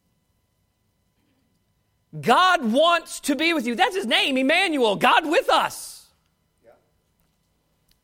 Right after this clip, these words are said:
Speaker 1: This is how he reveals himself to Moses. Look in chapter three and verse eleven. We'll go back from our text where we read this morning. We pick up when we find in chapter three and verse eleven, "And Moses said unto God, Who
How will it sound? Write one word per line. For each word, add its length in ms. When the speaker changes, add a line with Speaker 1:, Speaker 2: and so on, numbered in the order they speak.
Speaker 1:
This 180
is 80
how 140
he 80
reveals 400
himself 440
to 80
Moses. 380
Look 140
in 80
chapter 320
three 260
and 120
verse 200
eleven. 380
We'll 120
go 100
back 240
from 140
our 100
text 360
where 120
we 120
read 240
this 220
morning. 300
We 100
pick 220
up 160
when 100
we 120
find 340
in 100
chapter 320
three 240
and 120
verse 180
eleven, 320
"And 100
Moses 320
said 120
unto 160
God, 300
Who 340